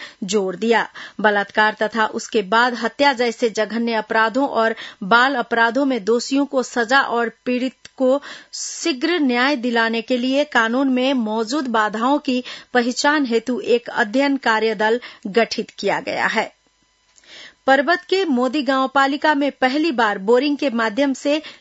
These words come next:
लिफ्ट पेयजल योजना शुरू हुई है। मोदी गांवपालिका की आर्थिक सहायता और गंडकी प्रदेश सरकार के सहयोग से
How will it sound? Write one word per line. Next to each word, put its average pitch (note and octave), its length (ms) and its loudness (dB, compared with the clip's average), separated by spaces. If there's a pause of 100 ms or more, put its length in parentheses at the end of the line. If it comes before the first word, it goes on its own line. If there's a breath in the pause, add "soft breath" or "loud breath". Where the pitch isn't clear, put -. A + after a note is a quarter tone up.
लिफ्ट D#4 400 -2 (100)
पेयजल A#3+ 480 2
योजना A3+ 540 -2
शुरू G3+ 420 -4
हुई A3 240 -2
है। B3+ 160 0 (460 loud breath)
मोदी A3 300 -2
गांवपालिका G#3+ 720 0
की A#3+ 200 -2
आर्थिक A3 440 -2
सहायता A#3 480 0
और A3 240 -2
गंडकी A#3 440 -2
प्रदेश A3 400 -2
सरकार A#3+ 480 0
के B3 140 -2
सहयोग A#3+ 480 0
से B3 320 2